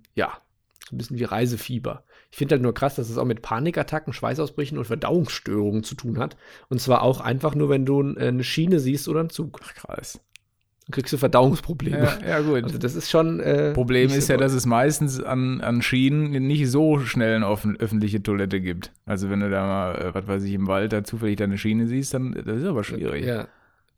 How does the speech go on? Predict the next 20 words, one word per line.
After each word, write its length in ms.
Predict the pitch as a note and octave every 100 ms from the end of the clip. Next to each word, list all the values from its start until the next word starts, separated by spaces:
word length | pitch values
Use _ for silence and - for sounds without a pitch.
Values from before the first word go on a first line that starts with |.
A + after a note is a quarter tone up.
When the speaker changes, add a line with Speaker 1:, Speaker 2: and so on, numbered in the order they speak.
| -
Speaker 1:
Wenn 200 | C3 B2
die 80 | A#2
deinen 200 | A2 G#2+
Weg 180 | C#3+
kreuzt. 520 | D3 G#2+ F#2+ - - - -
Ist 80 | -
schon 140 | D#3+
scheiße. 340 | - - - -
Speaker 2:
Da 80 |
kü-, 280 | G#2+ C3 C3
äh, 120 | B2
unsere 300 | - C3 A#2+
Politik 440 | A#2 A#2 A2+ A#2 B2+
kümmert 260 | F3 E3
sich 140 | D3+ D#3+
ja 120 | E3
auch 120 | F3
nicht 160 | C#3+ G#2+
um 120 | G2+
sowas. 440 | F#2+ F2+ F#2 F#2+